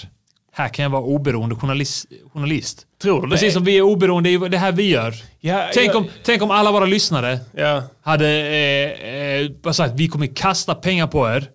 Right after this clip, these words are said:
Speaker 2: Ja.
Speaker 1: om ni gör låtar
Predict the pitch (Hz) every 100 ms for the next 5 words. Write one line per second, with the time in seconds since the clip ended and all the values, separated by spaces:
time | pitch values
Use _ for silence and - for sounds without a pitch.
0 | - 143 135 131 - 147 147 165 170 139
1 | 127 - - _ 117 151 143 131 127 -
2 | _ _ - 131 151 175 170 - 127 127